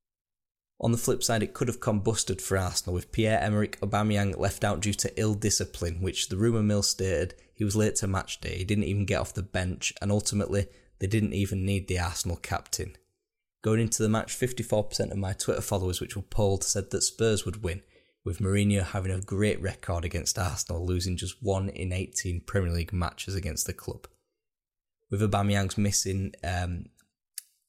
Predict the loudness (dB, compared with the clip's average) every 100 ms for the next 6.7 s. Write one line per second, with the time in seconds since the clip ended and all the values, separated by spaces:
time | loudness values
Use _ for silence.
0 | _ 0 4 4 2 0 2 4 4 2
1 | -2 -2 0 0 0 -2 -2 0 0 -2
2 | -6 -16 _ -4 -2 2 2 2 2 0
3 | 0 -2 -2 0 2 2 2 2 2 0
4 | 0 -4 -6 -16 -6 -4 -2 0 2 4
5 | 2 0 -4 -2 0 0 2 2 2 0
6 | -2 -4 -4 -4 -4 -2